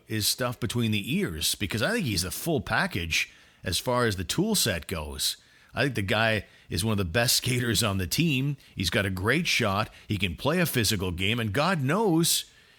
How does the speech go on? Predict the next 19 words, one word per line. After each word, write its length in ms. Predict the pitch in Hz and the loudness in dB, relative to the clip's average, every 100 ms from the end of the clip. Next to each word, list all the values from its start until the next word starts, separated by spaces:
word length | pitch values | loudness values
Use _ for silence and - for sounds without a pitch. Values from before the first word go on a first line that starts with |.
| - - | -14 -2
you 160 | 110 | 0
need, 320 | 147 160 123 107 _ - | 2 0 0 -6 _ -4
you 120 | 117 | -2
need 160 | 190 208 | 0 2
some 240 | 160 131 | 2 2
good 320 | 101 151 180 | 2 4 2
young 420 | 131 120 147 160 139 | 2 2 2 2 0
talent 420 | - 151 165 127 | 2 2 2 2
on 180 | 120 117 | 2 2
that 200 | 117 104 | 0 2
right 260 | 127 143 | 2 2
side 360 | - 131 175 139 | 2 2 2 2
to 60 | |
be 140 | 107 107 | 2 2
arriving 600 | 101 104 147 185 123 101 | 2 2 2 2 0 2
soon, 340 | - 107 110 | 2 2 0
'cause 180 | 113 101 | 0 0
right 220 | 120 135 | 0 0
now 460 | 123 165 135 123 | 2 2 4 2